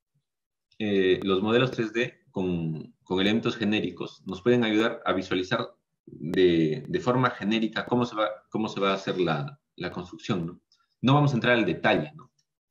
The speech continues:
Porque eso probablemente nos, eh, nos demandaría más tiempo. Entonces, de forma genérica, yo utilizando los modelos puedo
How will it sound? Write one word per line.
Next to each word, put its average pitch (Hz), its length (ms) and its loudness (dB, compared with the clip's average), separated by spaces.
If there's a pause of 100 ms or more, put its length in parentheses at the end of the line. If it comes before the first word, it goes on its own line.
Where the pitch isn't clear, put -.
(380)
Porque 85 580 -2 (160)
eso 98 280 0
probablemente 90 500 -2
nos, 78 520 -10
eh, - 560 -8
nos 80 200 -10
demandaría 82 460 0
más 82 200 -6
tiempo. 76 340 -4 (540)
Entonces, 107 320 -2
de 92 80 -2
forma 127 280 2
genérica, 123 440 2
yo 110 300 0
utilizando 107 460 -4
los 104 140 0
modelos 98 420 -2
puedo 107 440 -2